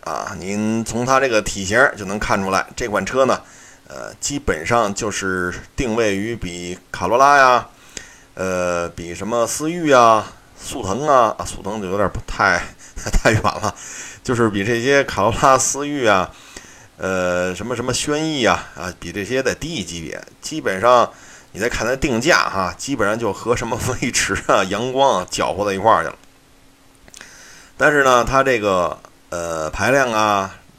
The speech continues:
轴距啊，呃，要比威驰啊、阳光啊，呃，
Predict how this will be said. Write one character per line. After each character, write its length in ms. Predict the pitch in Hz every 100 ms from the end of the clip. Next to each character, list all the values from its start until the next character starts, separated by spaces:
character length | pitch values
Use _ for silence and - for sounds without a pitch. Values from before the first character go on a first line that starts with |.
| -
轴 220 | 95 131
距 180 | 143 131
啊， 300 | 101 95 - - - - -
呃， 320 | 58 64 64
要 160 | 92 98
比 360 | 85 82 82
威 180 | 87 120
驰 240 | 107 - 98
啊、 460 | 113 104 95 90 - -
阳 260 | 92 104
光 260 | 117 120 113
啊， 300 | 104 92 85 - - - -
呃， 420 | 76 76 73 69